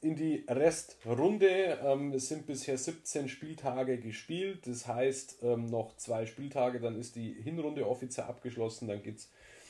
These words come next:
ab dem zwanzigsten Spieltag in die Rückrunde. Deswegen werde ich jetzt auch oft den, äh, Begriff Restrunde,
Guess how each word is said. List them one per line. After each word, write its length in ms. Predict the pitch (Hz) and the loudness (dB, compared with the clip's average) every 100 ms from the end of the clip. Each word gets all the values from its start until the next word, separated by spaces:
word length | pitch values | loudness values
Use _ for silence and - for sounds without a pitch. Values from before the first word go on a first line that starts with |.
| - - - | -20 -20 -12
ab 140 | - 113 | -8 -2
dem 160 | 117 | -2
zwanzigsten 460 | 110 107 120 117 117 | 0 -2 -2 -4 -6
Spieltag 360 | - 117 113 - | -8 -4 -4 -4
in 140 | 110 | -6
die 60 | 107 | -6
Rückrunde. 500 | 113 - 110 139 135 | -6 -4 -2 0 0
Deswegen 480 | 113 - 113 113 | -2 -2 -2 0
werde 140 | 110 110 | 0 0
ich 40 | |
jetzt 140 | 110 95 | -2 -4
auch 140 | 98 | -4
oft 200 | 110 - | -4 -4
den, 260 | 113 110 - | -4 -4 -6
äh, 120 | 104 | -6
Begriff 380 | 110 104 104 - | -6 -6 -8 -2
Restrunde, 720 | 117 131 - 123 127 123 117 | -2 -2 -2 -2 2 2 2